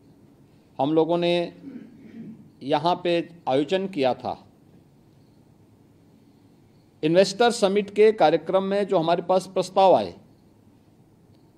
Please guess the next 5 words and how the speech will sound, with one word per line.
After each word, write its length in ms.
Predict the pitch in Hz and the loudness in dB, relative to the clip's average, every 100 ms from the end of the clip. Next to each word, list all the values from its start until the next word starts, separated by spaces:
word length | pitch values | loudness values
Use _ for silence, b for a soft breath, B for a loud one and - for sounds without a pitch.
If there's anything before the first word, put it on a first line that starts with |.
| _ _ _ _ _ _ _ _ _ _ _ _ _ _ _ _ _ - | _ _ _ _ _ _ _ _ _ _ _ _ _ _ _ _ _ -14
हमने 180 | 110 139 | -8 -8
टेक्नोलॉजी 580 | 143 143 170 175 180 196 | -6 -4 -2 0 0 -2
का 100 | 196 | -4
उपयोग 340 | 196 185 139 | -2 -4 -6
किया 260 | 107 92 | -10 -16